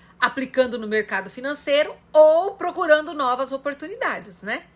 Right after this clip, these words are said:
E essa mentalidade não só direciona suas ações,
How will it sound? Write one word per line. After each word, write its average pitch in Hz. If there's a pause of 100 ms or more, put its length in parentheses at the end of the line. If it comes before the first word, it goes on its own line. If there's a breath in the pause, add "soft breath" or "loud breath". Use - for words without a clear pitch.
(400 loud breath)
E 208
essa 349
mentalidade 208
não 240
só 269
direciona 214
suas -
ações, 285